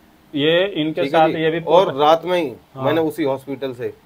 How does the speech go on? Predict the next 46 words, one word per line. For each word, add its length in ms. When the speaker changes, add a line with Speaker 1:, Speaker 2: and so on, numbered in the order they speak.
Speaker 2:
क्योंकि 220
उस 260
कस्टमर 320
का 140
भी 100
फ़ोन 260
आ 60
रहा 140
था 120
कि 80
भैया 240
हमारा 240
पार्सल 400
भिजवा 300
दो, 160
ये 320
है 60
कि 520
सुबह 220
पूजा 380
है, 100
तो 120
मैंने 180
उसी 220
हॉस्पिटल 500
से 160
अपने 240
बुआ 220
लड़के 440
के 340
फ़ोन 260
से 180
पोर्टर 260
ऐप 140
डाउनलोड 300
करवा 280
के 120
फिर 180
उसका 280
पोर्टर 300
बुक 220
करके 220
तब 160
उसका 240
पार्सल 320
भेजा। 320